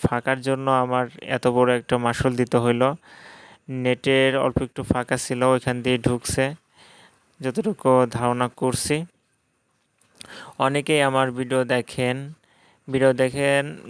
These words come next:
গত ভিডিওগুলাতে আপনাদের বেশ সাড়া পাইছি, তো সেজন্য আপনাদের অসংখ্য ধন্যবাদ। আপনারা, আপনাদের গুরুত্বপূর্ণ সময় ব্যয় করে আমার ভিডিওগুলা দেখেন, আর আপনাদের সাপোর্টটা বেশ ভালো পাচ্ছি আমি,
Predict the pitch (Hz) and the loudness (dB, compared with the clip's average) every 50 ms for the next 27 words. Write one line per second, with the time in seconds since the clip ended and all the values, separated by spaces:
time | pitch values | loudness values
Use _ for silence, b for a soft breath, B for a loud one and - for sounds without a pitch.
0 | 135 127 - 139 131 127 - _ 143 143 147 147 147 139 135 135 135 123 135 135 | -12 -4 0 0 0 0 0 _ -2 0 2 0 0 0 -2 -4 -4 -2 -2 -2
1 | 127 123 135 131 131 131 127 - - 135 135 127 123 - _ 135 127 120 123 131 | 0 0 0 0 0 -2 -2 0 0 0 2 0 -2 -4 _ -10 -10 -2 0 0
2 | 127 123 123 127 127 123 - - 131 127 127 127 123 - - 127 127 117 - - | 0 0 0 0 0 0 0 -2 0 0 2 0 0 0 0 -2 -2 -2 -4 -6
3 | 151 156 170 175 - _ _ - 143 131 - - - 135 127 131 135 135 135 135 | -8 -8 -8 -14 -18 _ _ -10 -10 -8 -6 -4 -4 -4 -2 -2 -2 0 0 -2
4 | 131 127 135 131 131 123 131 131 127 123 - - 135 131 127 - 135 127 120 127 | -2 0 0 -2 0 2 4 4 4 2 0 -4 -8 -8 -2 -2 -4 -2 0 -2
5 | 123 127 127 123 123 131 127 - - 131 131 127 127 123 123 123 127 123 120 120 | 0 0 0 2 2 0 0 0 -4 -8 -8 -6 -4 -2 0 0 0 0 -2 0
6 | 131 131 131 131 135 143 - B B B B B B B B B - 135 127 - | 0 2 2 2 0 -2 -6 B B B B B B B B B -4 -4 -4 -2
7 | 139 131 127 127 131 123 120 131 127 127 123 - _ - 120 127 127 127 127 123 | -2 0 2 2 0 0 0 0 0 0 -2 -6 _ -10 -6 -6 -6 -4 -4 -6
8 | 120 - 127 127 127 127 123 117 127 123 123 120 - - 123 123 120 120 123 123 | -6 -6 -6 -2 -2 -2 0 0 0 -2 -2 -2 -4 -6 -6 -6 -4 -4 -4 -4
9 | 120 117 123 120 127 123 120 120 120 123 120 113 120 120 117 - - 131 135 143 | -4 -4 -4 -2 -2 -2 -2 0 -2 -2 -2 0 -2 -2 -2 -4 -4 -4 -4 -4
10 | 156 170 - B B B B B B B B B B B B B B _ _ _ | -6 -10 -14 B B B B B B B B B B B B B B _ _ _
11 | - - 143 131 127 127 127 127 127 127 123 131 143 131 131 120 131 131 127 120 | -10 -6 -2 -2 0 0 0 0 0 -2 -2 -2 -2 -4 0 2 2 2 2 0
12 | - - - 127 123 - 214 135 120 _ - 131 120 127 127 120 123 120 117 120 | -4 -2 0 0 0 0 -2 -4 -2 _ -4 -2 -2 -2 -2 -2 -4 -6 -4 -2
13 | 120 120 123 117 143 127 120 - _ - - - 131 127 123 123 127 | 0 0 0 2 2 0 0 -2 _ -10 -6 -4 -4 -4 -4 -4 -6